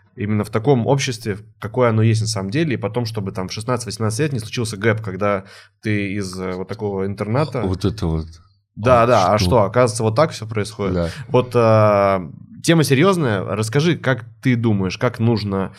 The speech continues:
Speaker 1: вести себя, потому что это всё равно тысячи детей в нашей стране, которые, э, страдают от похожих заболеваний.
Speaker 2: Да я считаю, что просто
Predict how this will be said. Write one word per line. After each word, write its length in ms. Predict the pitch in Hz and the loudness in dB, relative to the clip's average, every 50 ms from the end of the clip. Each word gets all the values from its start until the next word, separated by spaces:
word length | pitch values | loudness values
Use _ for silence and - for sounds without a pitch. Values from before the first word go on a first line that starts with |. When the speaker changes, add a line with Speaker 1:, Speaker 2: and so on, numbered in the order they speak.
| - - - _ | -20 -20 -16 _
Speaker 1:
вести 320 | 104 107 110 110 110 - - | -2 -2 -2 0 0 -2 -2
себя, 240 | - - 101 117 104 | -2 2 2 2 2
потому 280 | - - 110 117 117 | 2 0 0 0 0
что 180 | 113 110 113 110 104 101 101 98 - | -2 -2 0 0 0 2 0 0 -2
это 200 | 98 - - 110 | -4 -4 -4 -4
всё 140 | 107 - 123 | -2 0 2
равно 180 | 143 160 139 - | 2 2 2 2
тысячи 400 | - 143 127 110 113 - - 98 | 2 0 0 0 -2 -6 -6 -8
детей 480 | 92 90 - - 131 143 156 160 - - - - - _ - | -10 -10 -6 -4 -4 -2 -4 -6 -8 -14 -20 -20 -20 _ -6
в 80 | 95 | 0
нашей 180 | 107 113 110 110 | 0 2 2 0
стране, 300 | - 110 101 101 120 143 | -2 -4 -4 -2 -2 -2
которые, 760 | - 123 110 113 110 113 107 104 98 98 95 95 98 95 82 | -4 -6 -6 -4 -2 0 0 0 0 -2 -2 -4 -4 -6 -8
э, 380 | - - 92 92 92 92 90 87 | -10 -10 -8 -6 -6 -6 -8 -8
страдают 420 | - - 107 101 101 113 135 131 | -6 -6 -2 0 2 2 2 2
от 100 | 113 104 | 0 -6
похожих 300 | 107 104 - 117 107 107 101 | -10 -8 -6 -4 -4 -4 -4
заболеваний. 440 | 104 98 107 127 120 110 - - - - - - - - - _ - | -6 -4 -4 -2 -2 -2 -4 -6 -12 -18 -20 -20 -20 -20 -16 _ -2
Speaker 2:
Да 120 | 87 90 | -2 0
я 360 | 85 87 107 107 110 117 117 | 0 2 2 4 4 4 2
считаю, 380 | 113 - - - - 113 113 110 | 2 -2 -6 -4 0 0 0 0
что 220 | 110 - - 98 | 0 -4 -6 -8
просто 1400 | - - 101 104 104 - - - - 98 95 95 95 92 92 92 92 90 90 90 87 87 85 85 85 87 - - | -6 -4 -4 -4 -4 -6 -10 -6 -2 0 2 2 2 2 2 2 2 2 0 0 0 0 -2 -2 -4 -4 -6 -10